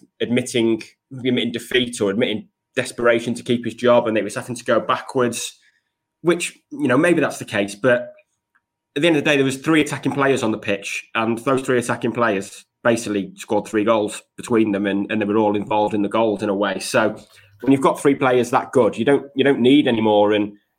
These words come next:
that balance of seven defensively minded or more defensively minded players and three attackers is,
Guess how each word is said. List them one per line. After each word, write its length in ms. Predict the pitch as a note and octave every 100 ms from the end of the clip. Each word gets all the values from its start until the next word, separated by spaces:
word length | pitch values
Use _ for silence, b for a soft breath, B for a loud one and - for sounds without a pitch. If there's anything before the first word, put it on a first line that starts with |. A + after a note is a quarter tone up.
| _
that 180 | C3+ -
balance 420 | D3 D3 A2+ -
of 80 | G#2+
seven 360 | - C3+ B2 A#2+
defensively 520 | A#2 A#2 G#2+ G#2+ A#2
minded 500 | A2+ A2+ G#2+ G#2 - -
or 120 | A2+
more 200 | A#2+ A2+
defensively 420 | A2 A2+ - A2+
minded 320 | A2 G#2+ G#2+
players 280 | A2+ G#2 G#2
and 120 | G#2
three 140 | A#2 A2
attackers 480 | A2+ A2 - F#2
is, 160 | G#2+